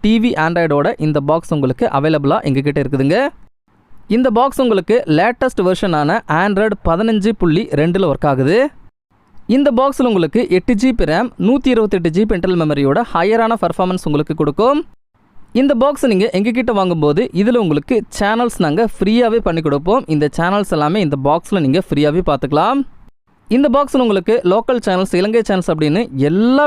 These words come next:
விதமான சேனல்ஸும் உங்களுக்கு கம்ப்ளீட்டா பண்ணி கொடுப்போங்க. So, இந்த பாக்ஸ் வேணும் அப்படின்னா இந்த ஸ்க்ரீன்லேயே பாருங்க, ரெண்டு மொபைல் நம்பர் இருக்கு. ரெண்டு மொபைல் நம்பர்ல நீங்க டைரக்டா கான்டாக்ட் பண்ணலாம். In case நீங்க கான்டாக்ட் பண்ணி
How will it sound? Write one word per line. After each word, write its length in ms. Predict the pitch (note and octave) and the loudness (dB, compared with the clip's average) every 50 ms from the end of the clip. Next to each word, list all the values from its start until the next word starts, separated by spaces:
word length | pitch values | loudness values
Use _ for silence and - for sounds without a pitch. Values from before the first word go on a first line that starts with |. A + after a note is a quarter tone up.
| C#4 | 2
விதமான 300 | B3+ G#3+ G#3 G3 F3 E3 D#3 - | 0 0 0 -2 -2 -2 -2 -2
சேனல்ஸும் 360 | F3 E3 D#3 D3 - - A3+ | -2 -2 -2 -2 -2 -2 -2
உங்களுக்கு 280 | G3 D3+ C#3+ - - A3+ - - F3+ | 0 0 0 0 -2 -4 -2 -2 -2
கம்ப்ளீட்டா 440 | E3+ F#3 G3 - G#3+ G3 F#3+ A3+ G#3 F3+ | -2 -2 -2 -2 -2 0 0 0 0 0
பண்ணி 120 | D#3+ D#3+ D3+ | 0 0 0
கொடுப்போங்க. 320 | C#3+ C3+ - D3 C3+ C#3+ F3+ A#3 C#4 D#4 - - - - _ _ _ _ _ _ _ _ - - - | -2 -2 -2 -2 0 0 0 0 0 -2 -4 -8 -16 -20 _ _ _ _ _ _ _ _ -20 -18 -8
So, 80 | - C4 C4+ C4+ | -4 0 0 2
இந்த 120 | C4 C4+ A#3+ | 2 2 2
பாக்ஸ் 220 | A3 C4+ A3+ - - | 0 0 0 0 0
வேணும் 140 | B3+ B3 A3+ | 0 0 0
அப்படின்னா 240 | F#3+ F3+ F3+ F#3 A3+ - F#3 | 0 0 0 0 0 0 0
இந்த 100 | G#3 A3 A3 | 0 0 0
ஸ்க்ரீன்லேயே 340 | - - A#3+ B3+ C4 C4+ B3 A#3 | 0 0 0 2 2 2 2 0
பாருங்க, 220 | G3 F3+ F#3+ A3 G#3 F3+ | 0 0 0 0 0 0
ரெண்டு 160 | F#3+ G#3 A#3+ A3 | 0 0 0 0
மொபைல் 220 | G#3 F#3 G#3 G3+ | 0 0 0 0
நம்பர் 200 | G3 F3+ E3 D#3 D3 | 0 0 -2 -2 -2
இருக்கு. 200 | C#3 - - A#3 - - D#3+ | -2 0 0 0 0 0 0
ரெண்டு 180 | D#3+ G3 A3+ A3+ | 0 0 0 2
மொபைல் 200 | A3+ G#3+ G#3 G3+ F3+ | 2 2 0 0 0
நம்பர்ல 240 | E3+ D#3 D#3+ G3+ A#3 G#3 | 0 0 0 0 0 0
நீங்க 140 | E3+ D#3+ F#3+ E3 D#3 | 0 -2 -2 -2 0
டைரக்டா 300 | D3 D3+ D#3+ E3+ - G3+ F#3+ - | 0 0 0 0 -2 -2 -2 0
கான்டாக்ட் 280 | D3+ D#3 D#3 D#3 - - | 0 0 0 -2 -2 -2
பண்ணலாம். 300 | D#3 C#3+ C#3+ E3 G#3 C4 - - E3 | -2 0 0 0 0 -2 -2 -2 -2
In 60 | F3+ G3+ F#3+ | 0 0 0
case 180 | - A3+ A#3+ - - F#3 | 0 0 0 2 0 0
நீங்க 140 | E3+ D3+ D3 - - | 2 0 -2 0 0
கான்டாக்ட் 340 | D#3+ F3 G3 G#3 G3+ G3+ - | 0 0 0 -2 -4 -4 -4
பண்ணி 140 | F3 D#3 F3+ | -4 -2 0